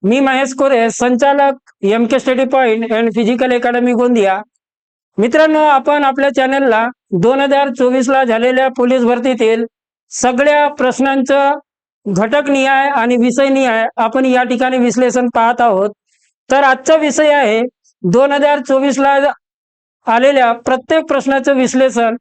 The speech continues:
या ठिकाणी मराठी व्याकरणातील विद्यार्थ्यांना सगळ्यात अवघड जाणारा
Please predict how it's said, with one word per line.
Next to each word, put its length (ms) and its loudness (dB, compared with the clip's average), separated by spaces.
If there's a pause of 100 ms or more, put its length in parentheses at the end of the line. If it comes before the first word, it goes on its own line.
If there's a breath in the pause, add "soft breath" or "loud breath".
(300 soft breath)
या 220 2
ठिकाणी 380 0
मराठी 460 2
व्याकरणातील 680 0
विद्यार्थ्यांना 640 0
सगळ्यात 420 -2
अवघड 300 2
जाणारा 460 0